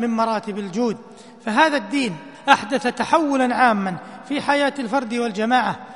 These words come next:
بحيث تغير سلوك الأفراد اليومي، وتغيرت عاداتهم المتأصلة كما تغيرت نظرتهم إلى الكون والحياة والحكم على الأشياء. وهذه المعاني إنما تجلت أعظم التجلي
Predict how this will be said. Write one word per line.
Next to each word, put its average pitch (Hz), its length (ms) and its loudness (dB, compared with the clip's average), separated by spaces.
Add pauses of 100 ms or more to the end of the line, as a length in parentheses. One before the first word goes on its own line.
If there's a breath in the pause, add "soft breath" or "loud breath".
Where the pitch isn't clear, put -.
(240 loud breath)
بحيث 262 420 0
تغير 254 540 0
سلوك 247 420 -2
الأفراد 233 540 0
اليومي، 214 520 2 (500 loud breath)
وتغيرت 262 760 2 (160)
عاداتهم 269 640 2
المتأصلة 262 680 0 (400 loud breath)
كما 254 240 4
تغيرت 233 560 0 (300 loud breath)
نظرتهم 254 580 -2
إلى 226 180 -2
الكون 240 400 -2
والحياة 226 500 4 (360 loud breath)
والحكم 220 420 -2
على 208 180 2
الأشياء. 214 500 0 (460 loud breath)
وهذه 294 360 2
المعاني 247 540 2 (640 loud breath)
إنما 302 380 2
تجلت 254 560 0 (160)
أعظم 285 320 2
التجلي 254 680 -2